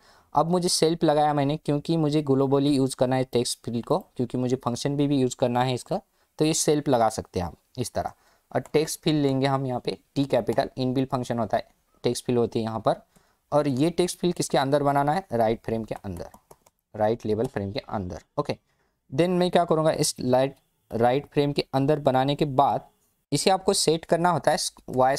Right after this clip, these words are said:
यानी कि जिस स्क्रॉल कमांड पे देना होता है, तो मैं वाई स्क्रॉल कमांड भी दे रहा हूँ यहाँ पे। स्क्रॉल यहाँ पे लिखना होता है, स्क्रॉल कमांड आपको सजेस्ट नहीं करता है कई बार,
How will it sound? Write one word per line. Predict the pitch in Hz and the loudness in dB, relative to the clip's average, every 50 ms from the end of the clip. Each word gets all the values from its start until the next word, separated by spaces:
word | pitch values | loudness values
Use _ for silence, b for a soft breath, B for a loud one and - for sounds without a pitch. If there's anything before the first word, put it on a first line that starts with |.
| - - - - - _ - - - - 120 | -2 -4 -6 -10 -18 _ -14 -12 -10 -4 -4
यानी | 120 127 135 | -2 -2 -2
कि | 139 151 147 143 | -2 -2 -4 -2
जिस | 117 127 143 - - - - _ _ - | 0 0 0 0 -2 -6 -10 _ _ -10
स्क्रॉल | - - - 135 131 143 143 | -10 -2 0 2 2 2 2
कमांड | - 147 139 135 135 135 135 | 2 0 2 2 0 0 0
पे | - 151 | 0 0
देना | 123 127 123 120 131 | 2 2 2 2 0
होता | 139 123 107 - 123 | 0 0 0 0 0
है, | 156 208 - _ _ _ - | 0 -2 -6 _ _ _ -6
तो | 156 | -2
मैं | 160 160 | -2 -2
वाई | 147 123 131 131 143 165 | 2 2 2 2 2 0
स्क्रॉल | - - - - 156 156 160 156 | -4 -6 -4 0 0 0 0 0
कमांड | - 143 143 139 143 143 | 0 0 0 0 2 0
भी | 143 135 | 0 2
दे | 127 123 | 2 2
रहा | 120 120 | 2 2
हूँ | 123 120 | 2 0
यहाँ | 120 123 120 113 | -2 -2 -4 -2
पे। | - 160 190 - _ _ - | -2 -4 -4 -4 _ _ -18
स्क्रॉल | - - - _ 113 117 117 123 143 165 - _ _ _ _ _ _ _ _ _ _ - | -18 -18 -8 _ 0 0 0 0 -2 -4 -10 _ _ _ _ _ _ _ _ _ _ -10
यहाँ | 123 127 - | -10 -6 -4
पे | - 143 | -2 -2
लिखना | 139 131 131 135 139 | -2 -2 0 0 0
होता | 131 - 127 | 0 0 -2
है, | 151 165 | -4 -4
स्क्रॉल | - - - - 120 123 131 131 - _ | -8 -8 -4 0 0 0 0 0 -2 _
कमांड | - 120 117 110 113 127 156 165 _ _ - _ - | -2 0 0 0 0 -2 -4 -8 _ _ -20 _ -12
आपको | 113 - - 123 | -12 -8 -6 -8
सजेस्ट | - - 120 117 127 131 - | -4 -4 -2 -2 -2 -2 -2
नहीं | 139 135 127 | -4 -4 -2
करता | 131 117 - 120 | -2 -2 0 -2
है | 120 | -2
कई | 113 - 117 117 | 0 0 0 2
बार, | 117 123 - - | 2 0 0 -2